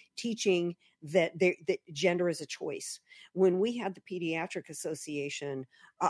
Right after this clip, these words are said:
uh, actually saying that, uh, there is such a thing as gender affirming care and that it's not mutilating children,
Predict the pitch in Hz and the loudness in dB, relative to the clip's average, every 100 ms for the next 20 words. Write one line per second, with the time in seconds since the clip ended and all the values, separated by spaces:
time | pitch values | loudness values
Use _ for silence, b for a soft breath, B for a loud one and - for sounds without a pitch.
0 | - 196 - 180 180 - 185 175 170 - | 2 -2 0 0 0 -2 -2 -2 -2 -4
1 | - 180 170 165 160 160 151 - 165 143 | -2 0 2 0 0 0 -2 -2 -2 -2
2 | 160 165 180 185 180 - 165 160 147 131 | -2 0 2 0 -2 -6 -6 -6 -6 -6
3 | 156 147 151 - 156 151 147 - 165 156 | -6 -4 -6 -6 -6 -6 -6 -2 -2 -2
4 | - 156 151 135 - 151 151 156 151 139 | -4 -6 -4 -6 -4 -4 -4 -4 -2 -2
5 | 131 139 - 165 156 135 131 | -2 -4 -4 -4 -2 -2 -4